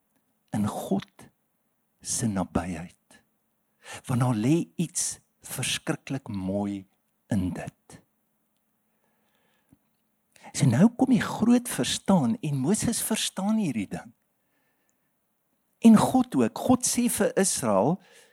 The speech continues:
in Numeri veertien, "Ek het julle murmureringe gehoor,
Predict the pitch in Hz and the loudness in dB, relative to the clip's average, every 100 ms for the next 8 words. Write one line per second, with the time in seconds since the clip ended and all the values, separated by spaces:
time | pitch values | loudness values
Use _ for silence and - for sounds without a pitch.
0 | _ _ _ _ _ _ _ _ _ - | _ _ _ _ _ _ _ _ _ -20
1 | _ _ 175 151 143 175 175 - - 226 | _ _ 4 6 6 4 2 0 4 6
2 | 220 - 131 139 - - - _ _ _ | 6 2 2 2 -2 -18 -20 _ _ _
3 | _ _ _ _ _ _ 170 - - 208 | _ _ _ _ _ _ 0 2 4 4
4 | 185 147 143 180 170 165 98 101 139 185 | 6 6 4 4 4 2 0 2 2 4
5 | 226 226 220 - - 139 92 90 117 165 | 4 4 4 0 2 2 2 0 2 4
6 | 123 147 196 | 4 2 -4